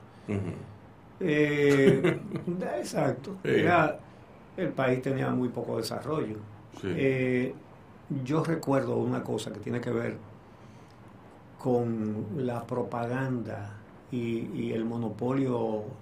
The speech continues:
Speaker 2: de la propaganda y de la información. Cuando llegaron al país,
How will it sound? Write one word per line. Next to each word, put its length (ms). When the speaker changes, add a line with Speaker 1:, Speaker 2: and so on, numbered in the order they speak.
Speaker 2:
de 100
la 100
propaganda 500
y 40
de 80
la 60
información. 640
Cuando 400
llegaron 520
al 160
país, 600